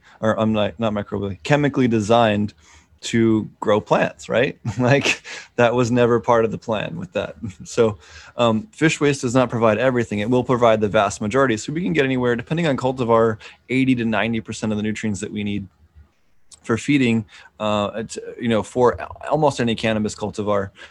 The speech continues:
uh, is gonna fall into that range from the base nutrient. Now, we will need to supplement potassium, calcium, uh, iron,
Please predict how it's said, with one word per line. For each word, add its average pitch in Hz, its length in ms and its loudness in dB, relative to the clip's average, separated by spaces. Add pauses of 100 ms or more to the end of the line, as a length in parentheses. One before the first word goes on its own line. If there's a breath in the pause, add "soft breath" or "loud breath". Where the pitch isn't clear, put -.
(140 loud breath)
uh, 101 380 -4
is 110 140 -6
gonna 113 160 -2
fall 107 240 0
into 98 100 -6
that 95 160 -2
range 98 300 -6
from 107 240 0
the 104 80 0
base 110 280 0
nutrient. 113 380 -2
Now, 113 180 2
we 117 120 2
will 120 140 2
need 117 120 0
to 107 60 -2
supplement 110 580 -4
potassium, 147 760 -2 (460 soft breath)
calcium, 113 720 0 (520 soft breath)
uh, 101 340 -8
iron, 131 540 2